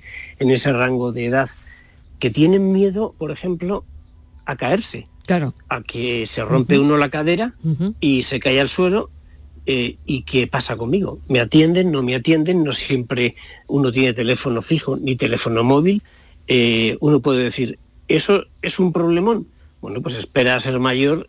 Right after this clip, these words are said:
Speaker 1: y te responderás a ti mismo, porque en la encuesta nos sale que cuatro de cada diez españoles mayores, ancianos, han sufrido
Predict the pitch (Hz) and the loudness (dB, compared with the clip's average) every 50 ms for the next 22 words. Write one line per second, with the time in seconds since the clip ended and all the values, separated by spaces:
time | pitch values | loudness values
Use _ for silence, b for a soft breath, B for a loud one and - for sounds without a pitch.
0 | - - - 139 120 113 110 110 - - 120 110 107 110 - - 120 110 117 117 | -12 -8 -6 -4 -4 -4 -4 -6 -6 -6 -6 -6 -6 -8 -8 -8 -6 -6 -4 -4
1 | 127 120 - 127 123 123 120 147 175 185 175 127 120 B B B B B - - | -4 -4 -6 -6 -4 -2 0 0 0 -2 -4 -4 -6 B B B B B -4 -2
2 | 127 117 - 123 110 110 113 110 107 104 - 131 127 - - 156 139 135 135 127 | -2 0 2 2 2 4 2 0 0 2 2 2 2 2 2 0 2 2 0 0
3 | 113 - 156 151 143 156 180 b b b b b b b b _ - - - 131 | -2 0 0 2 2 2 0 b b b b b b b b _ -16 -6 -6 -4
4 | 120 - - - - 151 156 160 160 - 135 113 107 - 110 120 113 - 117 101 | -4 -6 -8 -4 -2 0 0 0 -2 -6 -10 -10 -12 -10 -10 -10 -10 -8 -10 -10
5 | 104 104 101 113 127 143 135 - 156 - - - 151 147 147 151 165 160 139 113 | -10 -10 -6 -2 0 0 0 -2 -6 -8 -6 -4 -2 0 0 2 0 0 0 -4
6 | 110 - - b b b b b b b - - - 107 110 101 98 123 160 180 | -6 -10 -12 b b b b b b b -14 -8 -6 -4 -4 0 2 4 4 4
7 | 156 151 196 226 - - - - _ _ _ - _ - - - _ - - - | 4 2 -2 -4 -8 -12 -18 -20 _ _ _ -20 _ -20 -20 -20 _ -16 -14 -14
8 | - - - - 160 170 170 156 160 202 - - b b b b b b - - | -14 -8 0 2 2 2 2 0 -2 -4 -6 -12 b b b b b b -12 -8
9 | - 170 226 247 220 185 - - - 117 - - 165 202 208 165 120 104 95 | -6 -4 -2 -2 -4 -6 -8 -12 -12 -12 -8 -4 -2 0 0 -2 -4 -8 -10